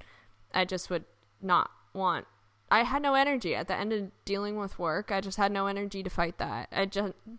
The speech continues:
genuinely didn't. So I would just, "Whatever, it's fine." And I would just push it away and let that be. Um, but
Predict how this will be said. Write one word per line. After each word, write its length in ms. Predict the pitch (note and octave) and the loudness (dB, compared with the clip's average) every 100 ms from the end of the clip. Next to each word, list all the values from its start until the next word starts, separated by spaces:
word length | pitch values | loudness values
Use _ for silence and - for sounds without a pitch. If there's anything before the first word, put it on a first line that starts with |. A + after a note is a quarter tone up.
| - | 2
genuinely 560 | B3 A#3+ B3 A3+ G#3 F#3 | 4 4 2 -2 -2 -2
didn't. 340 | D#3 D3+ - | -4 -6 -4
So 200 | - G3 | 4 6
I 140 | F3 | 6
would 180 | G3+ A3 | 4 2
just, 300 | G#3+ G3+ - - - - - - - | 0 -2 -2 -10 -18 -20 -20 -20 2
"Whatever, 480 | B3+ C4+ A3 G#3+ G#3 | 8 8 8 4 0
it's 140 | G#3 | 0
fine." 240 | F3 E3 E3+ - - - | 0 0 -4 -16 -20 -8
And 120 | - G3+ | 2 4
I 100 | G3+ | 4
would 100 | G3 | 2
just 180 | G3+ | 0
push 200 | - F#3 | 2 0
it 60 | F#3 | 0
away 300 | F3+ E3+ D#3+ | -2 -2 -2
and 120 | D#3+ | -6
let 200 | D#3 - | -8 -6
that 240 | - D#3 - | 0 0 0
be. 260 | G#2+ F3 - - - - | -6 -6 -10 -20 -16 2
Um, 460 | F#3+ F#3+ F3 E3+ F3+ - | 6 6 6 2 -8 0
but 320 | A#3 C4 G#3+ | 8 10 8